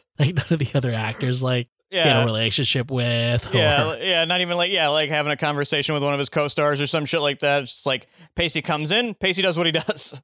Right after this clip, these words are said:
Speaker 1: He probably was, like, method, and so, like, he, like, rubbed everybody the wrong way. <laughs>
Speaker 2: No, yeah, he's, like, he's on some Daniel Day-Lewis shit where he's just like, "Fucking, I'm me the whole time, fucking refer to me as my character's name."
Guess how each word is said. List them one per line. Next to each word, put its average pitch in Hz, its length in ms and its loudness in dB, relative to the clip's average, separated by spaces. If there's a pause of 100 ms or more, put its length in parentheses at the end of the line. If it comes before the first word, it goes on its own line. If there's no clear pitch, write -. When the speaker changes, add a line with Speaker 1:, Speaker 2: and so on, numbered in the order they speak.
(140)
Speaker 1:
He 160 80 4
probably 156 220 6
was, 123 180 -4
like, 110 120 -4
method, 107 540 -2
and 98 140 -2
so, 107 120 0
like, 101 180 -2
he, 107 100 -2
like, 95 180 -6 (140)
rubbed 95 240 -2
everybody 92 260 -6
the 95 100 -2
wrong 95 280 -2
way. 101 120 0 (100)
<laughs> 403 100 -6
Speaker 2:
No, 247 100 0
yeah, 208 160 2
he's, 165 240 0
like, 180 160 0
he's 185 160 -4
on 196 140 0
some 190 120 -2
Daniel 170 280 0
Day-Lewis 139 400 2
shit 113 260 -2
where 120 140 0
he's 113 100 -2
just 113 180 -4
like, 113 260 0
"Fucking, 117 460 -4 (140)
I'm 127 400 -4
me 143 460 0 (120)
the 135 80 -4
whole 139 160 0
time, 131 540 0
fucking 113 480 -4
refer 139 300 -2
to 147 80 0
me 156 80 0
as 151 100 -2
my 165 100 -2
character's 160 380 -2
name." 156 300 -2